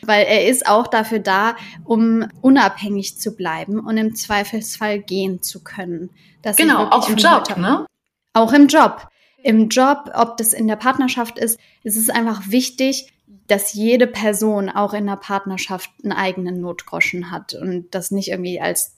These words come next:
Speaker 1: Topf zusammen ge-, betrachtet wird.
Speaker 2: Manche Frauen haben auch ein Problem mit diesem Wort Notgroschen, weil,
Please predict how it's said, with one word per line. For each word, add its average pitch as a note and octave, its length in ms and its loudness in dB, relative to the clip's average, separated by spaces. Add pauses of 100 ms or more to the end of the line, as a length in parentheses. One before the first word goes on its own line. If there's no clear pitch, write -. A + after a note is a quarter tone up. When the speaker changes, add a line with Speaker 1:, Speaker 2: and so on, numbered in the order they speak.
(100)
Speaker 1:
Topf - 300 -4
zusammen G3 560 -2
ge-, - 140 -14
betrachtet - 760 -12
wird. - 300 -14 (200)
Speaker 2:
Manche C4 380 0
Frauen C4+ 360 2
haben B3+ 140 2
auch - 240 -4
ein A#3 80 -4
Problem A#3+ 640 2
mit A3 120 -2
diesem G#3 240 -4
Wort G3+ 360 -4
Notgroschen, B3+ 1200 -2
weil, F#3 340 -4